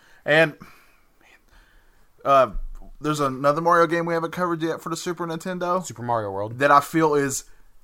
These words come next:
Speaker 1: for me, I have way more experience with it, and I love it way more than this game. That's just me. And I would give it a higher score than this game.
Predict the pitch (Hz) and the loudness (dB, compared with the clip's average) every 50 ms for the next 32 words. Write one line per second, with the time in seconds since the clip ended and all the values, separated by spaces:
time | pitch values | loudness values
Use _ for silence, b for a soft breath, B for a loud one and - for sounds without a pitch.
0 | - - - - - - - - - - - - - - - 151 143 151 165 185 | -20 -20 -20 -20 -20 -20 -20 -20 -20 -20 -20 -20 -14 -12 -10 -8 -6 -4 -2 0
1 | 214 214 190 135 104 104 123 131 - - 131 147 151 147 139 147 147 147 147 143 | 2 2 2 0 -2 -8 -12 -8 -2 2 6 6 6 6 6 4 2 2 2 0
2 | 139 135 127 123 - - - - - - - - 151 147 151 156 160 160 - 185 | 0 0 0 -2 -4 -8 -18 -18 -16 -14 -10 -8 -6 -6 -4 -6 -6 -4 -4 -6
3 | 175 180 185 175 - - 131 131 127 127 135 135 127 120 120 120 120 120 117 104 | -4 -4 -4 -4 -2 2 2 4 4 4 2 0 0 0 -2 -2 -2 -4 -6 -6
4 | 101 104 104 98 - - 98 85 82 113 - - - - - 117 113 113 - 113 | -8 -8 -10 -10 -10 -10 -12 -12 -12 -14 -16 -18 -18 -4 0 0 0 0 -2 -8
5 | - - 113 104 95 95 104 104 117 127 127 123 120 120 113 113 117 110 104 - | -10 -10 -10 -10 -10 -8 -4 2 2 2 2 2 -2 -4 -2 -2 -2 -2 -4 -4
6 | - - 110 101 98 95 98 95 - - 98 92 107 | -6 -8 -8 -6 -6 -8 -10 -12 -10 -10 -10 -10 -10